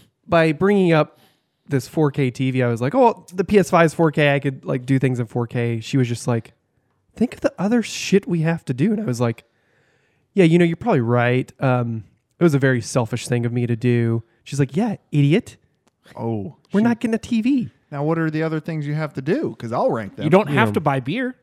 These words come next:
Speaker 3: We
Speaker 1: li-,
Speaker 3: know
Speaker 1: we
Speaker 3: that.
Speaker 1: do, we have so much beer. Please, if you,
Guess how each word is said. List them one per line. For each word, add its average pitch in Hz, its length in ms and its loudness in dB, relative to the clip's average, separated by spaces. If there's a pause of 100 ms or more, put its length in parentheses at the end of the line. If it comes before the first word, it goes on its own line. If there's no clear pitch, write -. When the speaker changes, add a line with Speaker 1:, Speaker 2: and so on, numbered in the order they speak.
(140)
Speaker 3:
We 151 120 0
Speaker 1:
li-, 131 60 4
Speaker 3:
know 156 60 2
Speaker 1:
we 151 80 0
Speaker 3:
that. 220 240 2
Speaker 1:
do, 175 100 0
we 165 200 2
have 165 300 2
so 202 220 2
much 254 220 2
beer. 127 360 -2
Please, 175 460 0
if 127 140 2
you, 190 160 0